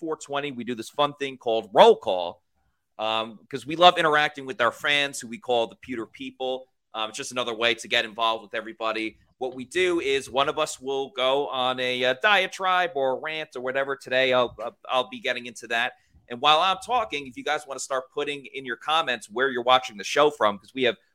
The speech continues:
awesome fans from all over, you know, whether it's in the Tampa area or the state of Florida, the U S, and we have awesome international fans as well. So as I start talking about the Bucs,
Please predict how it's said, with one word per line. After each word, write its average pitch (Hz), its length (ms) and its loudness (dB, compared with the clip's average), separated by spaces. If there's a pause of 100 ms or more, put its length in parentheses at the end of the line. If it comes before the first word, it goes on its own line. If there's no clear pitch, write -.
(140)
awesome 190 360 8
fans 151 340 2
from 120 200 -6
all 127 220 4
over, 92 340 2
you 92 120 -10
know, 95 80 -6
whether 127 340 4
it's - 160 -4
in 131 260 0
the - 60 -14
Tampa 160 420 4
area 165 340 6
or - 20 4
the 101 80 -10
state 117 260 -6
of 101 80 -10
Florida, 175 480 4 (260)
the 123 80 -8
U 147 260 0
S, 185 180 2
and 165 60 -8
we 170 80 0
have 220 200 4
awesome 190 360 2
international 151 680 -2
fans 113 340 -6
as 95 160 -12
well. 123 260 6
So 110 260 2 (240)
as 120 80 0
I 226 100 6
start - 320 -4
talking 185 380 0
about 143 260 -4
the 123 80 -14
Bucs, 113 280 0